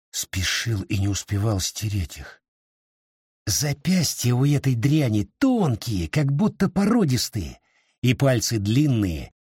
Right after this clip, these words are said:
непонятно, откуда такие, потому что по всем своим повадкам она самая настоящая девка, никакой породой в ней никогда и не пахло.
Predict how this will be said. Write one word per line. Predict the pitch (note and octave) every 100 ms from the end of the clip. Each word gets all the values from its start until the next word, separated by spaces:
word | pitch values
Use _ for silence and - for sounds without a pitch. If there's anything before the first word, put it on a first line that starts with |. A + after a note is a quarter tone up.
| _ -
непонятно, | G#2+ D3 C#3+ A2+ - E2+ -
откуда | - - F3
такие, | F3 F3 - F2 - _ _ _ _
потому | - A2 A#2+
что | - A2+ G2 _ _ _ _
по | G#2+
всем | G2+ - C#3+
своим | A2 B2+ B2+ A#2+
повадкам | A#2+ D3 F3 - D#2+ - _ _ _ _
она | - C3
самая | - F#3+ G3 G3
настоящая | F#3+ - F3+ F3 D3 - E3
девка, | C#3+ E3 G#2+ - - - _ _ _
никакой | G3+ G#3+ G#3 A3
породой | - G3+ F#3+ F#3 G#3 E3 C#3+ - _ _ _
в | - F#2+
ней | F3 F3+
никогда | C#3+ D#3 F3 D3+ F3
и | E3
не | E3+
пахло. | F3 E3+ - F2+